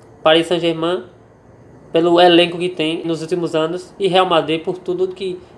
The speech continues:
já fez na Champions, é o maior campeão com treze, é o maior campeão disparado. É, mas eu não vou prolongar muito cada clube, pra não, o vídeo não ficar muito longo e cansativo. No grupo B, acredito,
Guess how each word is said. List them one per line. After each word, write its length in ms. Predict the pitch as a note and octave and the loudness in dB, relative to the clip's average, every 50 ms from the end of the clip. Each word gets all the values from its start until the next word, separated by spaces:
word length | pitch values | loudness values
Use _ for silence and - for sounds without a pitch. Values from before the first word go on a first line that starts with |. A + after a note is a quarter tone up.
| - - | -2 0
já 80 | D3+ | 0
fez 180 | C#3+ - E3 D#3+ | 2 2 2 2
na 120 | D#3+ D#3 | 2 -2
Champions, 340 | D3 - D#3+ D#3 C#3 C#3+ C3+ | -2 -2 -6 -6 -6 -4 -4
é 60 | D3 | -2
o 40 | C#3+ | -2
maior 240 | D3 D3 D3 D3 D3 | 0 0 -2 -2 -2
campeão 320 | - D#3 D#3 - D3+ D3 | -6 -10 -8 -6 -6 -6
com 160 | C3+ D#3+ D#3 | -4 -6 -8
treze, 480 | C#3 - - C#3+ D3+ D3+ C#3+ C3 B2+ A#2+ - - - - - - | -8 -8 -2 0 2 2 0 -2 -6 -12 -14 -18 -20 -20 -10 -2
é 100 | - C#3+ | -2 0
o 40 | C#3+ | 0
maior 240 | C#3+ D3+ D3 C#3+ - | 2 0 -2 -2 -2
campeão 260 | - D3+ D3 D#3 D3 | -8 -6 -4 -4 -6
disparado. 540 | C#3+ - - C3+ C3 C3 D3+ C3 B2 B2 A#2+ - - - - - - - - - - - - - | -6 -4 0 0 2 4 2 2 0 -2 -12 -14 -18 -20 -20 -20 -20 -20 -20 -20 -20 -20 -14 -8
É, 160 | C#3+ C#3 C#3 | -4 -4 -2
mas 160 | C3+ D#3 E3 E3 | 2 2 2 2
eu 60 | F3 | 2
não 100 | F3+ E3+ | 0 0
vou 380 | D#3+ E3+ F3 F3 E3+ D#3 - - - - - | 2 2 4 4 4 2 -2 -6 -12 -6 -2
prolongar 420 | F3 E3+ E3+ E3 D#3+ D#3 D#3+ D#3+ D#3 | 0 2 2 2 2 4 2 2 2
muito 260 | D#3 D#3 D3+ C3 - | 0 -4 -6 -6 -6
cada 260 | - D#3+ D3 D3+ D3+ - - - - - - - - - | -4 -2 -2 -2 -2 -6 -8 -18 -20 -20 -20 -18 -12 -6
clube, 360 | E3 E3 E3+ E3+ F#3+ F3+ F3+ - - - - - - - - - - - - - - - | -2 -2 -2 -2 -2 -6 -6 -8 -16 -20 -20 -20 -20 -18 -18 -18 -18 -18 -18 -18 -10 -2
pra 160 | - D#3 D3+ | 2 2 2
não, 220 | D#3 D#3+ E3+ F3+ F3+ | 4 2 2 2 2
o 80 | F#3+ | 2
vídeo 200 | F3+ G3 F#3 F#3+ | 2 2 0 0
não 60 | F#3+ | -2
ficar 140 | - - F#3+ | -2 -2 -2
muito 200 | F3+ F3+ F3 F3+ E3 | -2 -2 -2 -2 -2
longo 260 | D#3 D#3 D#3 D3+ D#3+ | -2 -2 -4 -4 -6
e 60 | D#3 | -8
cansativo. 480 | - D#3+ D#3 F3 D#3+ - - C3 A#2 - - - - - - - - - - - - - - | -6 -4 -2 -2 -2 -2 -4 -10 -10 -12 -18 -20 -20 -20 -20 -20 -20 -20 -20 -20 -12 -2 4
No 100 | G#3+ A3+ | 4 6
grupo 280 | A3 A3+ A3+ A3+ A3 | 6 6 2 2 2
B, 160 | G3 E3+ F#3 F#3+ | 2 4 4 4
acredito, 520 | F#3 F#3 G3 F#3 F3+ F3+ F3+ - F3+ F3+ | 4 4 2 2 2 2 -2 -2 -8 -10